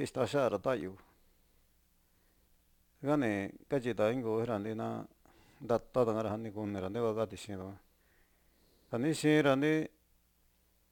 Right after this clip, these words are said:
nakuañu ndai na ta'an yo ku'u na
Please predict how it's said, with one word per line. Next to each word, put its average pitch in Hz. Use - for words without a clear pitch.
nakuañu 151
ndai 160
na 127
ta'an 151
yo 147
ku'u 131
na 110